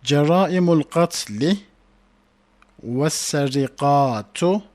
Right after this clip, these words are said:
minel havadisi. Ceraimul katil,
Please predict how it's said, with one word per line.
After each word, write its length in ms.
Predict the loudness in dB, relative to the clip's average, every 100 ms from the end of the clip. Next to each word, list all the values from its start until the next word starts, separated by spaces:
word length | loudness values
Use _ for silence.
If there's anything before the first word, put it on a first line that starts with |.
| _
minel 440 | -4 0 0 0 -4
havadisi. 1200 | -6 -4 -2 -2 -2 -6 -4 -6 -6 -8 -8 -10 _ _ _ _ _ _ _ _ _ _ _ _ _ _ _ _ _ _
Ceraimul 800 | -2 0 2 2 2 2 2 0
katil, 540 | 0 -2 0 -2 -2